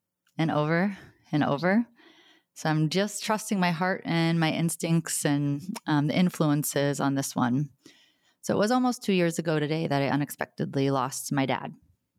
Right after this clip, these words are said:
It was about two and a half months before my wedding.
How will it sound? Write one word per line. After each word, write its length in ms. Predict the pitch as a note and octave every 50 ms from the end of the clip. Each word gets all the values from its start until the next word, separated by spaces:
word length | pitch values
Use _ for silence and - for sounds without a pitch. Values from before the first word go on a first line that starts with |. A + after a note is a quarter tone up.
| _ _ _ _ _ _ _ _ _ _ _ _ _ _ _ _ _ _ _ _ _ - -
It 60 | -
was 100 | F#3 E3+
about 160 | E3+ D#3+ -
two 120 | - G3
and 80 | G#3 G3
a 20 |
half 180 | F#3+ G3+ F#3+ -
months 240 | - D3+ D3 C#3 -
before 320 | - - - - - C#3+
my 160 | D3 D3+ F3
wedding. 460 | F3 D3+ C3+ D#3+ E3 E3 D#3 F#3+ F#3+